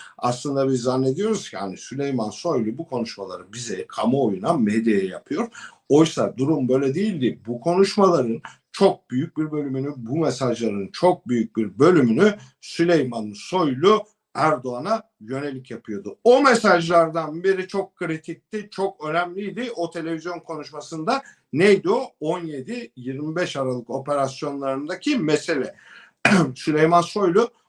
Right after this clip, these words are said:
burada bakanlardan ve çocuklarından söz etti. Geçmiş dönemle, geçmişin şaibeli dönemiyle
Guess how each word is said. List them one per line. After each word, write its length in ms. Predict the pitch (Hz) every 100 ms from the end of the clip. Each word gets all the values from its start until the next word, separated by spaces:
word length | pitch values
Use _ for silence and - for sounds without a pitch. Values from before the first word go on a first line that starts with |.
| _
burada 600 | 120 147 147 208 202 95
bakanlardan 1000 | 101 - 139 143 151 151 156 233 247 226
ve 120 | 135
çocuklarından 800 | 131 131 127 - 135 147 143 147
söz 300 | 131 165 156
etti. 440 | 170 - 254 269 - _ _ -
Geçmiş 640 | 131 135 - 220 285 -
dönemle, 440 | 226 170 139 117 98
geçmişin 640 | 104 117 - 151 - 208
şaibeli 640 | 196 160 160 165 190 202
dönemiyle 600 | 180 170 185 214 254 294